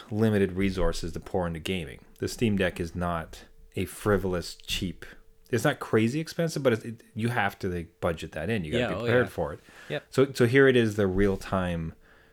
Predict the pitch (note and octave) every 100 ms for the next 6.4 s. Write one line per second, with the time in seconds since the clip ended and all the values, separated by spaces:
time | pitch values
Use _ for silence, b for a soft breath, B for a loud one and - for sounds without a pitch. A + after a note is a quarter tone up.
0 | b G#2 G2 F#2 C3+ E2+ D2+ D3+ D#3 -
1 | F3+ - D3 D#3+ D3+ F3+ D#3+ D#3 D#3 D3
2 | B2+ G2+ G2 F2+ F#2 D#2+ D2 D2+ E2+ G#2
3 | G2 G2 G#2 F#2 C#3+ D3+ - A2+ G#2 E2+
4 | D#2+ A#2+ D3+ _ _ _ _ _ _ G#2
5 | F#2+ G2+ G2+ F#2+ F2 F#2+ E2+ E2 - D#2
6 | D#2+ G#1 -